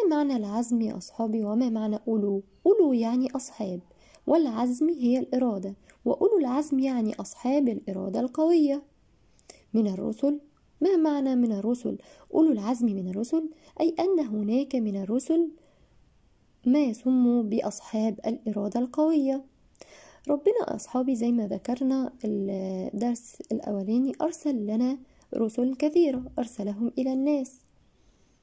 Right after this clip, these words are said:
ولكن بعض من هؤلاء الرسل تحملوا الكثير من إيذاء أقوامهم، منهم خمسة اسمهم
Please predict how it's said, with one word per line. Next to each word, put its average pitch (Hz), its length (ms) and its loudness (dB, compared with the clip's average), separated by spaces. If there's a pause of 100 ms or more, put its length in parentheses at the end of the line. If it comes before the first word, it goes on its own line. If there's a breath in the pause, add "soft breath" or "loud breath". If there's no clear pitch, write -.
(500 soft breath)
ولكن 240 480 0 (400)
بعض 240 460 0 (420)
من 247 380 0
هؤلاء 262 640 0
الرسل 302 420 2 (320 loud breath)
تحملوا 254 1040 0
الكثير 254 920 0
من 247 240 4
إيذاء 226 800 -2
أقوامهم، 208 720 -2 (760 soft breath)
منهم 320 500 2 (680)
خمسة 240 560 -4 (680)
اسمهم 269 640 2